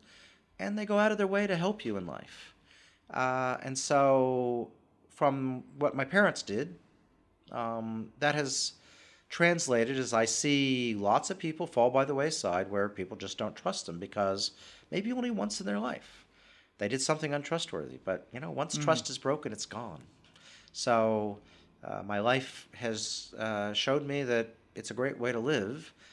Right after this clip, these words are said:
Speaker 1: and you're actually not disadvantaged by it.
Speaker 2: Brian Schmidt, laureate, winemaker, and vice chancellor, thanks for taking the time to speak in the Good Life podcast today.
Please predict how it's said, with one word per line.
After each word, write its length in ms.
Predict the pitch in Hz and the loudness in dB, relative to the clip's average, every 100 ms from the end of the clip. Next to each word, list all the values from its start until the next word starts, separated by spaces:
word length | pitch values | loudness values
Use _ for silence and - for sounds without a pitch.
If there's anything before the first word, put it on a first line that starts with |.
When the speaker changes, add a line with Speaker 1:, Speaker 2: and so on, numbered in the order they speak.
| - - | -20 -8
Speaker 1:
and 520 | 104 107 107 107 104 - | -2 0 2 0 -4 -4
you're 160 | 127 | 2
actually 280 | 120 - 110 | 2 2 -2
not 200 | 104 104 | -2 -4
disadvantaged 600 | 90 - 87 80 76 - | -6 -10 -10 -12 -12 -16
by 140 | - 50 | -14 -14
it. 100 | - _ _ _ - _ _ _ _ _ _ - | -16 _ _ _ -20 _ _ _ _ _ _ -2
Speaker 2:
Brian 260 | 156 151 139 | 4 4 2
Schmidt, 640 | - 202 - - - - - | -2 -4 -4 -14 -14 -16 -6
laureate, 640 | 139 151 160 165 165 - | 4 6 6 4 -2 -6
winemaker, 500 | 139 151 156 156 151 | 2 4 4 -2 -4
and 140 | 165 151 | -4 4
vice 200 | 143 - | 2 2
chancellor, 440 | 170 160 233 233 - - | -6 -6 -6 -6 -6 -4
thanks 180 | 156 | -4
for 80 | - | 0
taking 200 | 160 151 | 0 0
the 80 | 143 | 0
time 240 | 147 139 | 0 0
to 80 | 131 | -2
speak 240 | - 131 120 | -4 -4 -2
in 80 | |
the 60 | 127 | -4
Good 100 | 123 | -2
Life 220 | 117 113 | -4 -6
podcast 440 | - 113 120 104 - | -10 -12 -10 -10 -12
today. 260 | 113 101 | -12 -12